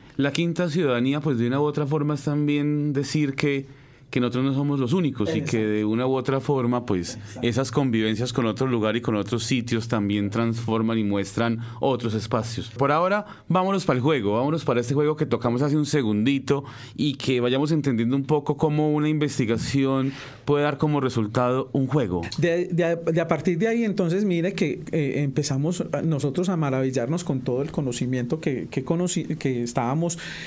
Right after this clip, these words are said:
Speaker 2: eh, descubriendo. Entonces dijo, "Bueno,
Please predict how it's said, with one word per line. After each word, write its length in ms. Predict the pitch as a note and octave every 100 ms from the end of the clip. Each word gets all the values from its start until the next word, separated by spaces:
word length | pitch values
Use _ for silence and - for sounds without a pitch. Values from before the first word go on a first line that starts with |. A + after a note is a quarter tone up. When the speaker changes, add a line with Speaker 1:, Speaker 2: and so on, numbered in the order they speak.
| -
Speaker 2:
eh, 320 | C#3 C3 B2+ C3 B2+ D#3 A3+ - - - - - -
descubriendo. 760 | D3 D#3+ D#3+ G3+ A3 D#3+ D3 A#3 - - -
Entonces 280 | D#3 C#3 D3
dijo, 180 | C#3+
"Bueno, 320 | B2 B2 D3